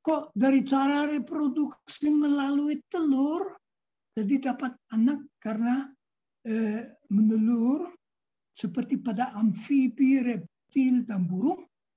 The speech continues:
bisa terbentuk aparat reproduksi hewan menyusui di mana anak berkembang dalam rahim. Suatu mekanisme di tubuh yang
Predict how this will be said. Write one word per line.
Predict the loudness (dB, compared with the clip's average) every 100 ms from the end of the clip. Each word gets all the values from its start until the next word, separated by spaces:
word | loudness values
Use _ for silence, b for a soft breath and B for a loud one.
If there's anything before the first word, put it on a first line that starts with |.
| _ _ _ _ _ _ _ _ _ _ _
bisa | -2 0 -2
terbentuk | -2 -4 -2 6 8 8 4 -6 -6 -10 -10
aparat | -8 -6 -4 -4 -4 -6 -10 -10
reproduksi | -4 0 0 -2 -6 -4 0 2 2 0 -2 -2 0
hewan | 2 2 2 2 0 -2 -10 _ 4
menyusui | 8 10 10 8 4 0 2 2 -2 _ _ _
di | 4 6
mana | 8 6 4 2
anak | 0 0 -6
berkembang | -10 0 4 6 6 4
dalam | 4 4 2
rahim. | 2 -2 0 0 -4 _ _ _ _ _ _ -10
Suatu | -4 -2 2
mekanisme | 4 4 2 2 2 0 0 0
di | 2 0
tubuh | 0 -2 -2 -2 -2
yang | 2 0